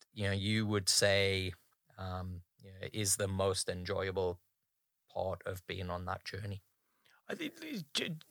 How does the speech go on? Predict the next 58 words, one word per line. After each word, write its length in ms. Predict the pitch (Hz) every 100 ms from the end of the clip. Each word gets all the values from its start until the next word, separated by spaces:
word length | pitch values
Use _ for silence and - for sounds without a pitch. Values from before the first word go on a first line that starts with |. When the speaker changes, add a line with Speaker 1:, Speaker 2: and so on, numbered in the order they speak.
| _ _ -
Speaker 2:
you 100 | 143
know, 60 |
George 480 | 139 175 185 165 -
is, 280 | 165 139 -
he's 240 | - 127
three 240 | - 165 151
steps 280 | - 143 143
ahead 160 | 127
always. 460 | 131 127 120 - - -
Speaker 1:
Yeah. 140 | 98 160
Speaker 2:
And 340 | 151 135 135 - 160
I've 280 | 147 147
enjoyed 520 | 135 135 139 143 135 -
having 340 | 143 139 135
to 80 | 127
keep 200 | 143 139
up 120 | -
with 120 | 180
him 100 | 349 - _
'cause 120 | - 120
he 100 | 156
makes 360 | 135 139 -
me 200 | 127 135
think 320 | 151 - 147 156
and 220 | 117 117
work 340 | 120 135 139
and, 180 | 120 117
and, 280 | 131 131 135
and 160 | 123 117
smarter. 360 | 131 123 175
It's 120 | 247
not 100 | -
necessarily 460 | 202 - - 135 131
harder, 360 | - 127 156 98
but 160 | -
smarter. 520 | - 135 147 - - - - - - - -
It's, 380 | 139 - - 156
um, 340 | 151 139 139 -
you 120 | 147
know, 60 |
the 160 | 143 151
energy. 420 | 151 147 139 - _ _ _ -
The 100 | 107
Speaker 1:
Mm. 80 | 127
Speaker 2:
energy 320 | 165 147 151
that 160 | 143 139
he 60 |
brings 280 | 135 147 139
to 80 | 143
a 40 | 131
room, 280 | 139 143
the 80 | 143
energy 320 | 143 139 135
that 160 | 131 131
he 80 | 127
brings 340 | 135 131 127
to 80 |
the, 100 | 139